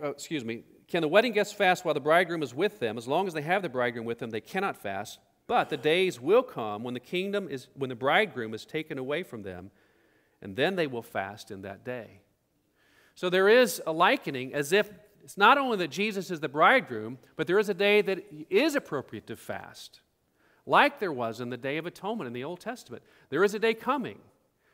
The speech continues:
when the bridegroom is being taken away, just as that scapegoat in the Old Testament was being carried outside the wilderness, bearing the guilt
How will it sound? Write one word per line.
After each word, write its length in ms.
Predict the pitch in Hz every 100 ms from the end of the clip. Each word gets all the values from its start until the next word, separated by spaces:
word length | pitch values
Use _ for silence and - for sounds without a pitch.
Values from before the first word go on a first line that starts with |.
| _
when 100 | 139
the 60 | 135
bridegroom 460 | 151 185 185 190
is 100 | 175
being 180 | 160 156
taken 340 | - 170 165
away, 360 | 160 165 139 95 - _ _ _
just 380 | - 175 214 -
as 180 | 196 160
that 220 | 170 165
scapegoat 720 | - - 170 180 - 117 104
in 100 | 101
the 100 | 110
Old 180 | 113 147
Testament 440 | - 147 147 120 110
was 140 | 98
being 200 | 127 104
carried 380 | - 147 143 135
outside 400 | 120 - 117 113
the 80 | 104
wilderness, 640 | 107 104 95 92 - - _ _ _ _ -
bearing 360 | 131 139 139
the 80 | 120
guilt 460 | 101 123 104 -